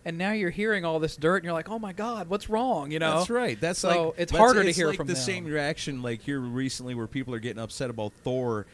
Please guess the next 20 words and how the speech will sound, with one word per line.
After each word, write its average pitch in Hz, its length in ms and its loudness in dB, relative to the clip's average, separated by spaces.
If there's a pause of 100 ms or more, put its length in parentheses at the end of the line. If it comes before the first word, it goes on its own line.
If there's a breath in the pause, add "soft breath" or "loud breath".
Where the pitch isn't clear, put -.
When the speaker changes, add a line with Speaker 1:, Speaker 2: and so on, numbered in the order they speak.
(220 loud breath)
Speaker 2:
being 120 340 -2
re-, 131 200 2
re-, 120 280 -2
revamped 123 600 -2
as 110 220 -2
a 110 60 -2
woman. 113 380 -4
You 107 120 -6
know, 113 160 -4
that's 120 260 -6
like, 117 240 -2 (140)
Speaker 1:
What? 175 280 -6
Speaker 2:
you 131 60 4
know, 131 280 0 (220)
yeah, 160 120 0
you 185 180 2
haven't 180 160 4
heard 180 180 4
about 226 280 2
that? 247 260 -2